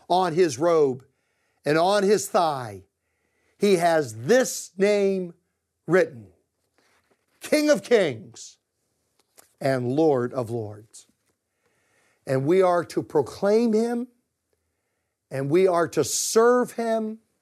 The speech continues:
until he returns.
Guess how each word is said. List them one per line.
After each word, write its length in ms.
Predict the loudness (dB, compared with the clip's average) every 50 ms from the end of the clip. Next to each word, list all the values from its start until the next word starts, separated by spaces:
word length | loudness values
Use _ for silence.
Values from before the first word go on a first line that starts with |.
| _ _ _ _ _ _ _ _ _ _ _ _ _ _ _ _ _ _ -16
until 640 | -14 -14 -12 -12 -12 -8 -4 0 0 0 0 -2 -4
he 240 | -6 -6 -6 -4
returns. 840 | -4 -6 -6 -8 -8 -10 -14 -16 -16 -18 -20 _ _ -20 -20 -20 -20